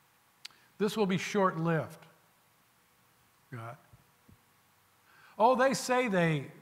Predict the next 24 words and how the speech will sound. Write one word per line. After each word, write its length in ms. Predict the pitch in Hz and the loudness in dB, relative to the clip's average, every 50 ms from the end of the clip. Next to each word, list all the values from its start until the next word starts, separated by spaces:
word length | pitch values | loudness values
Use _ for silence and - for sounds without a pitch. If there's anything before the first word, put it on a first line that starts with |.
| - - | -14 -6
believe 460 | 147 151 151 147 143 139 135 143 165 160 | -4 -2 -2 0 -2 -2 -2 -2 -2 -2
and 160 | 160 160 170 | -2 0 0
they 160 | 185 214 214 | 0 0 0
say 300 | - - 233 226 226 233 | -2 -2 -2 -2 -2 0
they've 260 | 180 175 160 151 135 | 0 0 0 -2 -2
repented, 640 | 139 135 135 - - 139 135 127 127 127 127 127 120 | -4 -8 -10 -10 -10 -10 -8 -8 -8 -10 -10 -12 -12
but 200 | 120 117 107 110 - _ _ _ _ _ _ _ _ _ _ _ _ _ _ _ | -14 -14 -14 -16 -20 _ _ _ _ _ _ _ _ _ _ _ _ _ _ _
you 180 | - 202 240 240 | -10 -8 -8 -6
just 240 | 233 233 170 - - | -6 -6 -8 -6 -4
give 160 | 196 196 185 | -2 -2 0
them 80 | 180 160 | -2 -2
a 40 | |
few 280 | 131 - - 156 143 135 | -4 -4 -6 -6 -4 -4
minutes 640 | 127 123 120 117 117 120 117 - - - - - _ _ _ _ _ _ _ _ _ _ _ _ _ _ _ _ _ _ _ _ _ _ _ _ _ _ _ _ _ _ _ _ _ _ _ _ _ _ | -6 -6 -6 -6 -8 -10 -12 -16 -20 -20 -20 -20 _ _ _ _ _ _ _ _ _ _ _ _ _ _ _ _ _ _ _ _ _ _ _ _ _ _ _ _ _ _ _ _ _ _ _ _ _ _
and 200 | 175 175 175 165 | -8 -4 -2 0
I'll 240 | 170 170 170 175 175 | 2 2 2 0 0
be 200 | 165 165 165 165 | -2 -2 -2 -2
proven 520 | 156 - 160 160 151 143 151 147 147 156 170 - - | -4 -4 -4 -4 -2 -2 -4 -4 -6 -8 -10 -10 -8
right." 440 | 143 139 131 123 123 127 - - - - - - - - - _ _ _ _ _ _ _ _ _ - | -6 -6 -6 -6 -8 -14 -20 -20 -20 -20 -20 -20 -20 -20 -20 _ _ _ _ _ _ _ _ _ -6
They 180 | 156 180 208 | -4 -4 -2
didn't 280 | 208 208 196 190 170 139 | -2 -2 -2 -2 -4 -6
deserve 560 | 143 143 135 123 123 151 160 156 151 135 123 | -6 -6 -6 -4 -4 -2 -2 0 -2 -2 -4
your 160 | 123 120 107 | -8 -10 -10
mercy 440 | 104 104 107 107 101 - - - - | -12 -12 -14 -14 -16 -16 -18 -20 -20